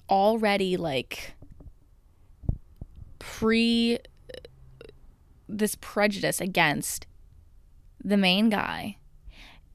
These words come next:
because she's heard a thing or two and she's talking around and people are saying this and that. Meanwhile, he's basically been in love with her ever since he laid eyes on her. And, you know, you just, you can't beat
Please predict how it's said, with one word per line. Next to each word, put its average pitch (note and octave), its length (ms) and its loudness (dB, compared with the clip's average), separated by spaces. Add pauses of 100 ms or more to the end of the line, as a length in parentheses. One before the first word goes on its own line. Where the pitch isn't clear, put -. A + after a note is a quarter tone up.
(440)
because A3 500 2
she's - 260 0
heard G3+ 380 2
a G3+ 40 0
thing F#3+ 240 -4
or F#3+ 80 -2
two F#3+ 480 -2
and F#3 160 -4
she's - 240 -6
talking F#3 340 -6
around F3+ 560 0
and F3 80 -4
people G#3+ 240 -8
are G3 60 -2
saying G#3 280 0
this F#3 200 0
and F#3 120 0
that. F3 280 2 (360)
Meanwhile, F#3 760 6 (320)
he's B3 200 4
basically B3+ 340 4
been G#3 120 4
in F#3 100 2
love F#3+ 140 0
with A3+ 120 -4
her E3+ 280 -4
ever F#3 180 -2
since F#3 220 -4
he G3 80 -2
laid F3+ 180 0
eyes G3+ 200 0
on - 100 -6
her. - 220 -8 (920)
And, G#3 540 6 (560)
you C4+ 140 2
know, B3+ 200 2
you A#3+ 180 2
just, C#4+ 220 0
you B3 140 4
can't B3+ 420 2
beat F3+ 320 0